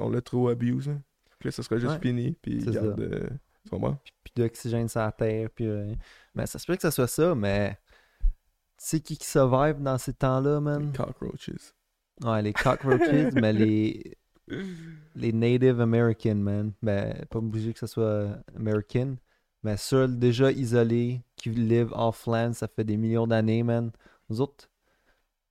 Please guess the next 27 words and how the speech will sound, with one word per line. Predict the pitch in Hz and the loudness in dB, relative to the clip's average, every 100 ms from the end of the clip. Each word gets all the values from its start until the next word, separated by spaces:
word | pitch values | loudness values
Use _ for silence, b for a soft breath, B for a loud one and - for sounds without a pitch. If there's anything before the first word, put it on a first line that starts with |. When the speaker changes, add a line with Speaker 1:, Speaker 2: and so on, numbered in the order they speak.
| _ _ _ _ - | _ _ _ _ -10
Speaker 2:
il | 110 | -2
va | 101 | -2
pas | - 131 | 4 6
avoir | 131 127 131 | 6 6 4
de | |
changement, | - 117 110 110 131 | 0 0 0 0 0
là. | 131 127 120 _ _ _ _ | 0 -4 -6 _ _ _ _
Au | 117 | -4
moins | 113 120 | -2 -2
que, | - 110 107 | 0 2 2
tu | 104 - | -2 -8
sais, | |
ça | - 107 | -8 -10
soit | - - - 107 | -10 -12 -4 -2
la | 98 | -2
Terre | - 113 113 | -2 -2 -2
au | 104 | -2
complet | 113 104 117 113 110 | -4 -4 0 0 0
que, | 107 98 98 98 | -4 -4 -4 -8
qu'elle | 98 104 98 | -8 -6 -6
explose | 98 - 104 127 120 | -6 -6 -4 -2 -2
Speaker 1:
Mm. | |
Speaker 2:
ou | 104 | -2
whatever, | 98 98 98 131 | 0 0 0 0
là. | 151 147 b b b b | -2 -4 b b b b
Mais | 110 98 | -4 -2
genre, | 98 95 92 90 - | 0 0 -2 -4 -10